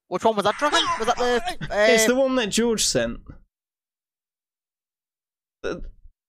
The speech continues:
Speaker 2: I, I, the, the sound.
Speaker 1: Oh, the
Speaker 2: Oh.
Speaker 1: Scream Roulette. Oh, you, oh.
Speaker 2: What happened there? What game was that?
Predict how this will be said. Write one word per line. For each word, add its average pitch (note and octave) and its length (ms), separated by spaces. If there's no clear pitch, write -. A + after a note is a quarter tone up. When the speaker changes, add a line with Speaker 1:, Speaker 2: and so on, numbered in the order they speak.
Speaker 2:
I, F3+ 180
I, F3 100
the, D#3+ 300
the D#3 140
sound. C3+ 680
Speaker 1:
Oh, B3 300
the C#3+ 60
Speaker 2:
Oh. - 40
Speaker 1:
Scream A#3+ 160
Roulette. F#3 360
Oh, G3 680
you, F3 280
oh. D#3+ 560
Speaker 2:
What G3+ 340
happened G#3 400
there? B3 140
What F#3+ 240
game B3 240
was E3+ 200
that? F#3+ 480